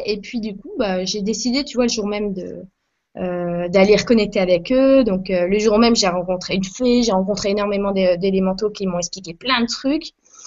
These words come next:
Et puis, une fois que, que j'ai, euh,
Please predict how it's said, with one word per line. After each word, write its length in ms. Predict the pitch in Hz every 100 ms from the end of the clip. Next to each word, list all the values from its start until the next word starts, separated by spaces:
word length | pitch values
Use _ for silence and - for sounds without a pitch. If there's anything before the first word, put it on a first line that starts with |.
| -
Et 140 | - 202
puis, 260 | - 233
une 120 | 220 226
fois 240 | - 262
que, 400 | 254 208 196 180 190
que 140 | 196
j'ai, 340 | 196 196 196 190
euh, 260 | 175 175